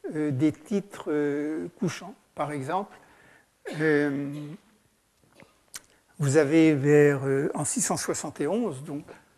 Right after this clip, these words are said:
trois siècles après les, les Guptas, euh, dans la région de Gilgit, un souv-, euh, c'est-à-dire, euh, tout au nord du Pakistan,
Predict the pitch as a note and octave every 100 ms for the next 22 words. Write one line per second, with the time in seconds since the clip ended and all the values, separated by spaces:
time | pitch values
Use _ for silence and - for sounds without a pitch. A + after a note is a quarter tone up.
0 | - - _ - - E3 - E3+ D#3+ D#3+
1 | - - D3+ C3+ C3 C3 B2+ B2 B2+ C#3
2 | D3 D3+ D#3+ D3 - - C#3+ D#3 - G3+
3 | A#3 - - _ _ - _ _ G#4+ A3
4 | D3+ D3 A#4 D#5+ F#5+ _ _ _ - D#3+
5 | D#3+ D#3+ E3+ D#3 D3+ D3+ F3+ A3 - -
6 | _ _ _ _ _ _ _ _ - -
7 | _ - E3 - F#3+ D#3 F3+ D3 - E3+
8 | C#3 D#3+ C3+ C#3 - G#3+ G3+ F#3+ D#3 C3
9 | D#3 - A#2 - - A#3